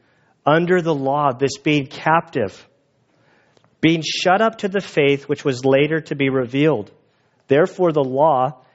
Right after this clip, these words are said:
has become our tutor or schoolmaster to lead us to Christ that we may be justified by faith." So we're told that all of the six hundred and thirteen commands in the Old Testament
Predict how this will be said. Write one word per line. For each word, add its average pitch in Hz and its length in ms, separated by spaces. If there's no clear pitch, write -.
has 147 220
become 147 540
our 139 320
tutor 147 460
or 147 160
schoolmaster 147 1000
to 175 140
lead 165 400
us 277 140
to 214 100
Christ 151 600
that 156 160
we 175 200
may 175 200
be 156 180
justified 165 1000
by 131 200
faith." 208 640
So - 160
we're 202 140
told 247 300
that 208 100
all 214 300
of 240 160
the 185 80
six - 340
hundred 254 300
and 208 160
thirteen 226 560
commands 202 500
in 185 100
the 170 160
Old 190 200
Testament 247 800